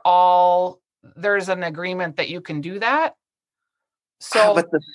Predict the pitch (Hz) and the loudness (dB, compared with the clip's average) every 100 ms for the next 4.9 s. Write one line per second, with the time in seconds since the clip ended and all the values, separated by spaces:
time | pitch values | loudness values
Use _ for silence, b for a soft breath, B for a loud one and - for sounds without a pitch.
0 | B B - 220 175 147 123 - 127 123 | B B -2 -2 0 -2 -2 -4 -8 -8
1 | 120 - _ _ _ - - - 123 104 | -12 -20 _ _ _ -14 -8 -6 -4 -6
2 | 98 98 104 104 131 - 107 104 B B | -8 -6 -4 -2 -2 -2 -6 -10 B B
3 | B B _ _ - 107 104 101 95 - | B B _ _ -4 0 2 0 -2 0
4 | 107 101 95 101 95 98 90 98 - | 2 2 2 0 2 0 2 0 -2